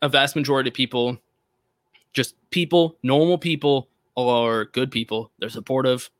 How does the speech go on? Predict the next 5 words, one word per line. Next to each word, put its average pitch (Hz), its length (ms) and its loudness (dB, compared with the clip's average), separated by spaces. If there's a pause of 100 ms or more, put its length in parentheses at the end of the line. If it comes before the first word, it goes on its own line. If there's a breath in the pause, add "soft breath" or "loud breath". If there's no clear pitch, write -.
they're - 120 -6
helpful, 123 440 -2
they're - 100 -8
friendly. 131 520 -2 (600 soft breath)
And 123 520 2